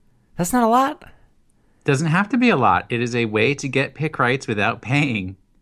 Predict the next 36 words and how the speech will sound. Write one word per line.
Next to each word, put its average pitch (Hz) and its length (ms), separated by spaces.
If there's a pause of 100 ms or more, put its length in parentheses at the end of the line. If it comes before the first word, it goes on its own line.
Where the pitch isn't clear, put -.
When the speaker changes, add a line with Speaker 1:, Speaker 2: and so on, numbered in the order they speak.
(300)
Speaker 2:
You 120 140
just 127 200
have 139 140
to 131 60
be 143 160
patient. 143 580
You 107 140
do 113 100
your 131 180
three 139 200
puzzles 143 380
a 147 60
day, 147 360
and 135 120
eventually 143 440
you'll 147 160
open 139 200
up 156 140
a 160 60
new 160 180
world. 139 460
Speaker 1:
Oh. 127 280
Speaker 2:
I 156 80
mean, 156 220 (220)
okay, 131 200
here, 233 360
here 165 360
is, 127 260
and 113 120
I 120 140
have 107 160
thought 98 180
about 85 240
this - 160
a 87 60
lot 82 340